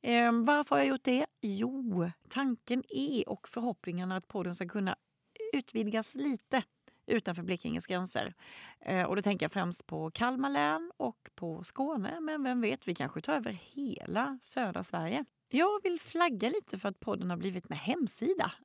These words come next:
Jo, du hörde rätt. Jag har ju pratat om det där ett tag. På hemsidan som har adressen arkeologi och historia punkt se så kommer du att kunna hitta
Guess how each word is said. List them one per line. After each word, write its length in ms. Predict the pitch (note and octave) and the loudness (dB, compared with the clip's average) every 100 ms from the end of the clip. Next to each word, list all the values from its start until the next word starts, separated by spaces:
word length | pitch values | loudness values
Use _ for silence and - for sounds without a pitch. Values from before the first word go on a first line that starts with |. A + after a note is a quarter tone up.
| - | 2
Jo, 280 | G3 A#3+ A#3 | 4 4 -2
du 100 | - | 0
hörde 240 | G#3 G#3+ | 2 2
rätt. 300 | G#3+ C4 - - | 2 -2 -6 -4
Jag 80 | |
har 80 | F3+ | -2
ju 160 | G3 A3 - _ - | 0 -2 -6 _ -12
pratat 440 | - G#3 - B3+ | 0 0 0 -4
om 100 | B3+ | 0
det 80 | G#3 | 0
där 260 | D#3 D#3+ - | 0 -4 -6
ett 220 | - - - | -10 -12 -6
tag. 400 | - - A#3 - - - - - - - | -2 0 0 -6 -20 -18 -16 -16 -16 -4
På 80 | C#4 | 4
hemsidan 600 | D#4 D#4 - B3+ C#4+ E4+ | 4 4 2 4 2 0
som 220 | - B3 | 0 4
har 140 | A#3+ G#3 | 4 4
adressen 420 | G#3 G#3 - G3 | 4 0 0 0
arkeologi 640 | F#3+ - G3+ A3 A3+ F3 | -2 0 0 2 2 2
och 160 | E3 - | 0 0
historia 580 | A#3 - A#3+ D#4+ D4+ B3+ | -2 0 -2 2 2 2
punkt 300 | A#3 G3 - - D4 | 0 -6 -8 -6 -6
se 400 | - F4+ F#4+ - | -4 -2 0 0
så 180 | - B3 | -4 -6
kommer 340 | - C#4 C4 | -4 -2 0
du 200 | B3 A#3+ - | 0 -2 -4
att 320 | - - _ - | -12 -16 _ -10
kunna 200 | F#3 E3 | -4 -2
hitta 380 | F#3+ - - | -4 -6 -10